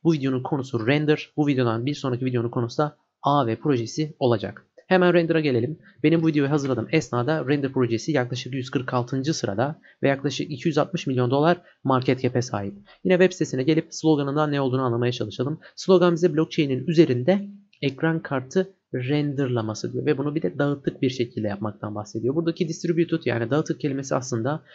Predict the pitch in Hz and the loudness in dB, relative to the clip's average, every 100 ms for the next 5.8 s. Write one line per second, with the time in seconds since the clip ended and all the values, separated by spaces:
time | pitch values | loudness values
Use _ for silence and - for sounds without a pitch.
0 | - - 143 165 151 - _ _ 131 147 | -14 -4 0 0 0 -6 _ _ 2 6
1 | 170 - - 151 156 135 110 123 117 120 | 6 4 -2 0 2 0 0 0 0 -2
2 | 113 117 127 156 143 127 123 - 120 127 | -2 0 0 -2 0 -2 -2 -4 -2 0
3 | 127 - 156 131 131 123 123 117 101 - | 0 -2 -2 0 0 2 0 0 -6 -6
4 | 98 101 98 107 120 156 - _ - 139 | -8 -6 -6 -4 -2 -4 -4 _ -2 0
5 | 127 143 165 165 - 143 127 120 | 0 4 4 4 -2 -2 0 -2